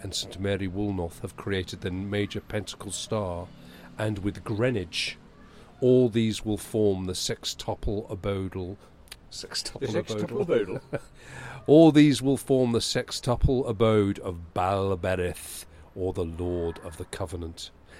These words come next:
Speaker 1: Then, with the church of Little Saint Hugh, the septilateral figure will rise about Blackstep Lane, and in this pattern every straight line is enriched with a point at infinity, and every plane with a line at infinity.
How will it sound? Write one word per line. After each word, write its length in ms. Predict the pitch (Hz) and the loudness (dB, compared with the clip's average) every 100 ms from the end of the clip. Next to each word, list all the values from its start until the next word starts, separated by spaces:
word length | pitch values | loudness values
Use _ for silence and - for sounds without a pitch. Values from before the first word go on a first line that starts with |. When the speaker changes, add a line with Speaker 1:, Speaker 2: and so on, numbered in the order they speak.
| - | -6
Speaker 1:
Then, 360 | - 120 110 110 - - | 2 6 6 4 -8 -6
with 160 | 110 - | -4 -2
the 80 | 110 | -4
church 480 | - 113 117 - | 0 2 0 -2
of 100 | 101 107 | -8 -8
Little 160 | - | -10
Saint 220 | - 113 104 | -10 -10 -10
Hugh, 440 | - 104 101 101 - - | -4 -2 0 -2 -8 -14
the 80 | - | -8
septilateral 880 | - - 120 - 110 104 98 - 104 | -6 -6 -8 -8 -6 -4 -6 -6 -6
figure 400 | - - 101 101 | -4 -4 -2 -2
will 260 | 92 95 92 | 0 -2 -2
rise 460 | 92 98 98 98 | 0 2 2 0
about 420 | 101 90 92 - - | -2 -2 -4 -4 -10
Blackstep 580 | 101 - - 113 - 101 | -10 -10 -6 -6 -6 -8
Lane, 440 | 95 85 78 87 - - - - | -6 -6 -10 -14 -20 -20 -16 -2
and 220 | 107 101 | 0 0
in 160 | 92 101 | 0 0
this 160 | 131 | 2
pattern 480 | - 92 - 82 78 - - - | 4 2 2 -10 -12 -16 -20 -10
every 340 | 98 87 92 95 | -8 -6 -4 -4
straight 440 | - - 101 - | -4 -4 -4 -2
line 320 | 98 95 92 | -4 -2 -2
is 120 | 90 | -4
enriched 580 | 90 87 95 110 - - | -4 -4 -4 -4 -8 -6
with 140 | 101 98 | -4 -6
a 40 | |
point 380 | - 104 95 92 | -6 -6 -6 -8
at 120 | 101 | -10
infinity, 680 | 98 - 110 92 - 87 80 - - - - - | -10 -6 -4 -4 -6 -10 -10 -16 -20 -20 -20 -12
and 140 | 82 | -8
every 320 | 87 - 98 | -8 -6 -8
plane 580 | 90 - 98 87 80 80 82 - - | -6 -4 -4 -4 -8 -12 -16 -20 -12
with 140 | 87 | -8
a 40 | 82 | -6
line 500 | 85 82 82 73 71 | -6 -4 -6 -8 -12
at 200 | - 78 | -14 -14
infinity. 600 | 87 76 82 78 - 82 | -14 -14 -12 -12 -12 -18